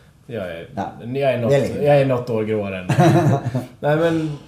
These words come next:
Speaker 1: eh, liksom, när vi, jag menar, när vi började, då är det precis lite som du sa från början. Att man, man såg någonting, man, man fick någon feeling och bara, "Äh, det där
Speaker 2: Mm.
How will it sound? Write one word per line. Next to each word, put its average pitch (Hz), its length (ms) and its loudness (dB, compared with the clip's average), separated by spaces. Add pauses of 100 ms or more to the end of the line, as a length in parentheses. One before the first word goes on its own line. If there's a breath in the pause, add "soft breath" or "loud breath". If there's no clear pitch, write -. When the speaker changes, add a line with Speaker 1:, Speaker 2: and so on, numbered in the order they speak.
(180)
Speaker 1:
eh, 156 140 -8
liksom, 156 280 -4
när 151 100 0
vi, 139 100 -4
jag 151 100 0
menar, 151 140 0
när 151 140 -2
vi 185 160 -2
började, 135 360 0
då 143 60 2
är 143 60 2
det 135 120 -4
precis 131 260 -6
lite 120 280 -8
som 117 180 -6
du 117 120 -4
sa 101 380 -8 (140)
från 117 200 -8
början. 117 320 -2
Att 101 120 -8
man, 107 340 -6
man 117 180 -8
såg 123 300 0
någonting, 113 640 -4
man, 107 280 -6
man 107 140 -8
fick 117 220 -10
någon 113 120 -6
feeling 107 440 -6
och 104 80 -10
bara, 98 360 -10
"Äh, 101 60 -8
det 104 60 -10
där 131 100 -2
Speaker 2:
Mm. 135 60 2